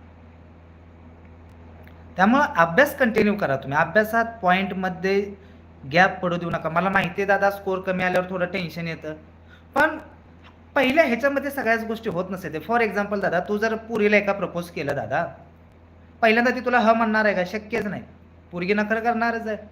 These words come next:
"नाही, माझे पप्पा नाही म्हणते, नाही म्हणते." पण तीच पोरगी तुझ्यासाठी परत घरातनं पळून येते. अभ्यासाचं पण तसंच आहे रे,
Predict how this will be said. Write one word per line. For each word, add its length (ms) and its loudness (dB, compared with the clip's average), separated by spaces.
"नाही, 240 2
माझे 240 -2
पप्पा 320 -2
नाही 140 -2
म्हणते, 380 -10
नाही 300 -8
म्हणते." 240 -12
पण 120 -6
तीच 420 -6
पोरगी 580 -6
तुझ्यासाठी 420 -4
परत 200 -6
घरातनं 380 -4
पळून 220 -14
येते. 280 -18
अभ्यासाचं 440 2
पण 160 -4
तसंच 260 -4
आहे 100 -2
रे, 100 -2